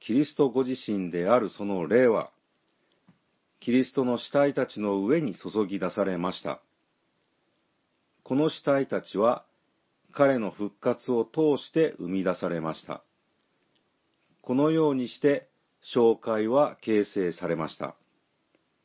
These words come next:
使徒行伝二章三十二節、このイエスを神は復活させました。私たちは皆、そのことの証人です。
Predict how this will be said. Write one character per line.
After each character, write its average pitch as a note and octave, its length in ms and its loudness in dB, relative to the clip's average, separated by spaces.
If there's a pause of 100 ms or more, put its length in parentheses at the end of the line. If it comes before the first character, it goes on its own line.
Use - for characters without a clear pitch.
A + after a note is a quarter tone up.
(1160)
使 - 100 -20
徒 C3 140 2
行 B2 260 4
伝 F#2 240 -2
二 A#2+ 100 -2
章 G2+ 280 2
三 A#2 280 -2
十 E2+ 200 -4
二 F#2+ 120 -6
節、 A2+ 180 0 (920)
こ - 160 -4
の D3 220 4
イ C#3+ 100 0
エ C#3+ 140 2
ス - 160 -10
を D3 280 2 (260)
神 A2 280 -2
は B2+ 160 2
復 F#2 300 -12
活 G2+ 300 -6
さ - 140 -14
せ - 120 -8
ま F2 140 -2
し - 100 -14
た。 - 180 -6 (1400)
私 B2+ 340 0
た G#2+ 140 0
ち - 120 -12
は F#2 200 0
皆、 C3+ 360 0 (500)
そ - 180 -8
の A#2 160 0
こ G#2+ 160 -4
と F#2+ 160 -2
の C#3 300 0
証 F2+ 420 -2
人 D2+ 280 -10
で D#2+ 120 -6
す。 - 200 -14